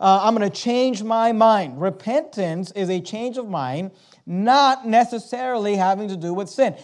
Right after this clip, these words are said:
Now, can it be applied to sin? Absolutely. But it doesn't always have to do with sin. Uh, and of course, here specifically, go to, go to Matthew, if you would, Matthew chapter twenty-one. First book in the New Testament. Should be fairly easy to find. Matthew twenty-one.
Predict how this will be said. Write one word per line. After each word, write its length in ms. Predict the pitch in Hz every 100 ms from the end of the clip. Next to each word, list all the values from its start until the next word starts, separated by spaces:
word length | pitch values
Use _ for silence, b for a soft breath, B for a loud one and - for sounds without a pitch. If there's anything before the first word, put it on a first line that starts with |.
| B
Now, 180 | 220 220
can 160 | 226 208
it 100 | 185
be 120 | 202
applied 400 | 180 202 220 226
to 80 | 240
sin? 280 | 262 254 - b b
Absolutely. 840 | 185 202 185 - 202 202 165 147 104 b b
But 320 | 165 208 208
it 180 | 214 214
doesn't 260 | 233 254 247
always 500 | 240 277 294 226 180
have 160 | 185
to 60 | 165
do 180 | 160 165
with 140 | 147
sin. 400 | - 156 165 220 b b b
Uh, 320 | 190 190 190 190
and 340 | 190 190 190
of 160 | 180 -
course, 400 | 196 196 180 - b b
here 760 | - - 320 359 226 175 - -
specifically, 1080 | - - 208 269 285 269 - 147 120 147 233 _ _ _ _ _ _ _ _ _ _
go 120 | 160
to, 200 | 214 214
go 120 | 202 208
to 80 |
Matthew, 380 | 202 190 190 170
if 80 | 131
you 100 | 143
would, 180 | 156 131
Matthew 300 | 147 160 151
chapter 240 | 160 139
twenty-one. 520 | 127 147 139 147 117 - _ _ _ _ _ _ _ _ _
First 220 | 196 202
book 140 | 202 185
in 80 |
the 60 | 180
New 100 | 180
Testament. 380 | 185 170 143 -
Should 140 | 170
be 80 | 143
fairly 340 | 139 175 185
easy 100 | 170
to 60 | 165
find. 320 | 131 147 120
Matthew 280 | 135 180 185
twenty-one. 560 | 185 196 175 175 185